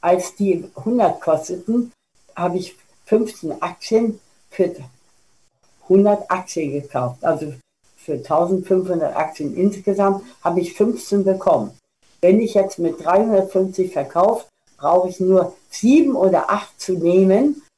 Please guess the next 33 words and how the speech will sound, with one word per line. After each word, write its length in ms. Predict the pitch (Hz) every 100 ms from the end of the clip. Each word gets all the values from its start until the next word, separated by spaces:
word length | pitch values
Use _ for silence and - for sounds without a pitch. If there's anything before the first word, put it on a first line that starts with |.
| _ _
um 240 | 202 220
dann 240 | 214 190 175
wieder 320 | 196 190 180
tausendfünfhundert 1040 | 170 175 175 180 196 190 190 190 190 190
oder 280 | - 170 151
tausendsechshundert 920 | 156 147 147 151 180 - 190 185 180 180 _ _ -
Euro 320 | 170 175 170
be-, 260 | 165 165 160 131 -
beisammen 500 | 156 147 170 196 196
zu 240 | - 151
halten. 260 | 139 120 - _ _
Verkaufe 500 | - 165 170 175 175
ich 120 | 170
fünf, 320 | 190 220 - - _ -
habe 200 | 170 170
ich 100 | 170
den 160 | 151
Steuerabzug 840 | 147 - 175 185 - 139 - 165 170
schon 220 | 160 156
mit 220 | 143 -
drin, 320 | 190 240 262 - _ _
kann 200 | 165 170
wieder 240 | 185 185
investieren. 760 | 180 185 185 185 214 208 143 - _ _ _ -
Nicht? 240 | 208 202
Also 300 | 180 170 175
wie 120 | 170
gesagt, 400 | 170 165 165 156 -
je 140 | 170
nachdem, 680 | 202 226 226 214 208 127 - _ _ _
wie 140 | 170 151
viele 340 | - 190 202
ich 280 | 190 -